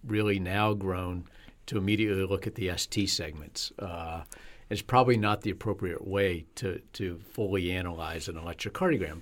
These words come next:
but that's what we're looking for. We're looking for dynamic electrocardiographic changes.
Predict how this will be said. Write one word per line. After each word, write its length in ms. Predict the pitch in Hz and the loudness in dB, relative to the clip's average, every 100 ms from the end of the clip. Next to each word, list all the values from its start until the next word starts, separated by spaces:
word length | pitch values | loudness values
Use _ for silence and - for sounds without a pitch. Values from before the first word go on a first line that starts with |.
| - | -6
but 180 | 110 - | -4 0
that's 320 | 127 117 - | 0 0 -4
what 160 | 107 85 | -4 -4
we're 140 | 87 | -8
looking 280 | 82 - 78 | -10 -12 -12
for. 240 | - 80 | -10 -8
We're 120 | 87 | -6
looking 300 | 95 117 135 | -2 -2 -2
for 140 | 110 101 | -2 -4
dynamic 800 | 87 87 85 92 98 110 104 - - - - | -4 -6 -4 -2 0 -2 -4 -10 -20 -20 -8
electrocardiographic 1300 | 98 92 92 92 - 92 85 82 82 80 80 - 76 | -4 -2 -4 -6 -4 -4 -4 -6 -6 -8 -10 -12 -10
changes. 640 | - 82 80 78 82 - | -8 -8 -10 -14 -12 -12